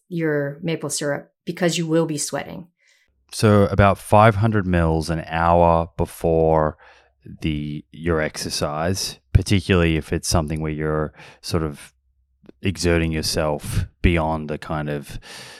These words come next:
Speaker 2: standard resistance training session. So if someone's out there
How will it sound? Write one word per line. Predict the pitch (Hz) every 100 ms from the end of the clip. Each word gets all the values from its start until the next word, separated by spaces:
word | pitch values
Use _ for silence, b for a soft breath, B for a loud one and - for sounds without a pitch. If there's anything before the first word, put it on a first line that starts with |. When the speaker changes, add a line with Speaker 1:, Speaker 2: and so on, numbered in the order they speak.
| B
Speaker 2:
standard | - 95 78 78 71
resistance | 76 73 - 82 73
training | - 78 76 76 73 71 -
session. | - 80 73 78 71
So | - 78 76
if | 82
someone's | - 87 80 78
out | 78 78
there | - 78 76 73